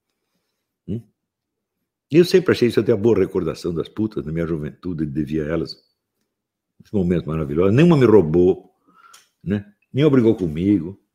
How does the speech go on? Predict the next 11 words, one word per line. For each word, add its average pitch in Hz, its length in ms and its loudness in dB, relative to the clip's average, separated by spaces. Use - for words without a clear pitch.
né? - 300 -6
Nenhum 147 220 4
me 143 140 4
esfaqueou 107 640 4
durante 92 240 0
o 92 40 -6
sono, 95 360 -6
nenhum 202 260 -2
fez 196 180 2
mal 135 200 0
nenhum, 135 360 -2